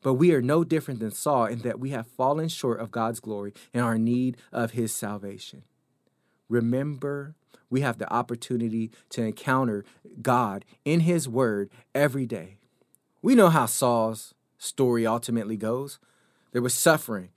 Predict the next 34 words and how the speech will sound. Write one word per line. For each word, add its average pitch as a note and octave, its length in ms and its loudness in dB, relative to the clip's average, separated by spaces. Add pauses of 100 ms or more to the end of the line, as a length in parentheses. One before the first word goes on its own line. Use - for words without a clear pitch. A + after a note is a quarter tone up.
(180)
There B2+ 140 2
was A#2+ 200 -2 (200)
beatings. A#2+ 520 0
He C3+ 100 -2
went C#3 200 -2
to A#2+ 80 -4
prison, A#2+ 540 4
and A2+ 100 0
ultimately D3+ 760 0 (200)
he D#3+ 100 2
was C3 160 0
put - 260 0
to B2+ 120 -4
death. B2 320 2 (240)
But C#3 120 4
the C#3+ 120 4
other G3 180 8
side B2+ 560 2 (320)
of A#2+ 180 -6
Paul's D3+ 520 2 (240)
story D#3 580 6
is B2 440 -4 (120)
there D#3+ 140 4
was D3+ 120 2
a B2 80 0
ministry B2+ 800 0 (300)
that C3+ 380 2
echoed C#3 520 2
throughout C3 440 0 (300)
time F3+ 600 2
and A2+ 120 -4
history, B2+ 720 0 (240)
and D3+ 160 2
it C#3 160 2